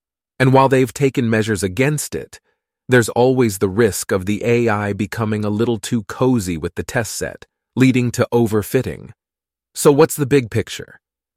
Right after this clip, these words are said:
This research could revolutionize the way we use A I for educational tools,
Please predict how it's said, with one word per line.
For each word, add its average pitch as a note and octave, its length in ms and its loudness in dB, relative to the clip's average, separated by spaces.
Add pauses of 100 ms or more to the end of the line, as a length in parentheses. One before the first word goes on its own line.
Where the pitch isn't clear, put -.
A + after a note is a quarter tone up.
(160)
This C#3+ 180 2
research C3 540 0
could G#2+ 160 0
revolutionize B2 960 0
the G#2+ 100 -2
way G2 220 0
we G#2 100 -4
use G2+ 400 -4
A G#2 180 0
I F2 260 -2
for - 200 -4
educational A2 720 -4
tools, D2+ 580 -10